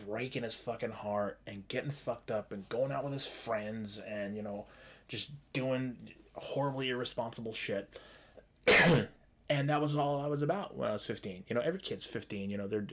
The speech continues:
you know, every fifteen-year-old boy is doing the same shit, you know. They're chasing girls, they're doing dumb decisions, you know, nothing like, you know, you see in today. I mean, most of the kids I see today, <clears throat> excuse me, most of the kids I see today, they,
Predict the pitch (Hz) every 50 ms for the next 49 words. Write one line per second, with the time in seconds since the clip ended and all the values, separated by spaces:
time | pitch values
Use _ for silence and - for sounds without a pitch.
0 | - - 120 107 98 98 - 147 151 147 147 - 147 143 139 123 117 113 107 104
1 | 101 104 101 98 98 - 107 98 95 - - 104 98 98 - - 113 92 87 95
2 | 95 95 95 110 - - - - - - - - - - 143 - 165 156 151 156
3 | 151 143 143 135 135 135 131 135 131 - - - - - - - - - 151 165
4 | 160 156 147 147 135 131 131 127 - - - 123 113 117 127 120 120 120 117 -
5 | - - - - - - - - 139 135 131 170 208 202 175 143 131 123 120 113
6 | - 127 117 107 104 104 - - 117 104 101 98 95 98 110 120 117 107 104 101
7 | 104 110 110 120 - - - 214 160 147 - 151 139 123 110 - - 135 123 110
8 | 98 98 101 110 131 156 160 - - - - - - - - - - - - -
9 | - - - - - - - - - - - - 165 - - 262 208 147 - -
10 | - - 131 131 110 95 - - - - - - - - - - - - - -
11 | - - - - 175 185 185 185 202 196 180 165 147 - - 151 147 123 95 95
12 | 98 110 135 180 180 - - - - - - - - - 120 143 143 143 143 143
13 | 143 143 143 147 143